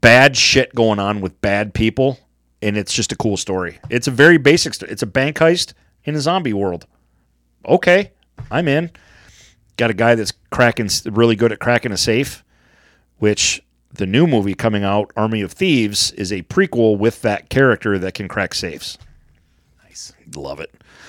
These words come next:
Speaker 1: Uh, yeah, Army of the Dead. It's on Netflix. It's a Netflix original movie, and it is, it's awesome. It's Zack Snyder, too, so you know the, the way it's shot is just
Speaker 2: Gotta be
Speaker 1: crazy.
Speaker 2: pretty good, right?
Speaker 1: The visuals are really cool, and Batista's just a badass.
Speaker 2: Yeah, he is.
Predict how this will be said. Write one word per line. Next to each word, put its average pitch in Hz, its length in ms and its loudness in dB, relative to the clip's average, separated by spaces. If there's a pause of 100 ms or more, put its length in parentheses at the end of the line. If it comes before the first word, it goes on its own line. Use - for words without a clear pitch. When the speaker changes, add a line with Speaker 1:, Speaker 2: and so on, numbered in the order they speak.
(460)
Speaker 1:
Uh, 92 220 4
yeah, 110 140 6
Army 117 320 4
of 120 40 4
the 117 80 2
Dead. 104 200 6
It's 87 140 -8
on 139 140 6
Netflix. 110 440 0
It's 98 140 -8
a 117 40 -2
Netflix 110 680 -4 (480)
original 107 420 2
movie, 110 420 0 (100)
and 95 120 -4
it 101 140 0
is, 98 440 -2 (160)
it's - 140 -8
awesome. 76 340 -12 (560)
It's 101 100 -12
Zack 98 180 -2
Snyder, 90 280 -6
too, 90 240 -8
so - 140 -8
you 95 60 -8
know 95 160 -4
the, 85 200 -10 (180)
the 107 80 -6
way 87 160 -4
it's - 140 -10
shot 87 260 -6
is 80 100 -10
just 131 160 -8
Speaker 2:
Gotta 127 80 -8
be - 40 -4
Speaker 1:
crazy. 87 140 -2
Speaker 2:
pretty 127 160 -4
good, 127 180 -4
right? 120 240 -6 (320)
Speaker 1:
The 120 80 2
visuals 117 440 6
are 95 60 -2
really 87 200 -4
cool, 85 320 -8 (100)
and 104 140 -6
Batista's 95 460 -6
just 78 160 -14
a 82 40 -14
badass. 69 580 -10 (640)
Speaker 2:
Yeah, 131 160 -8
he 110 140 -10
is. 95 240 -10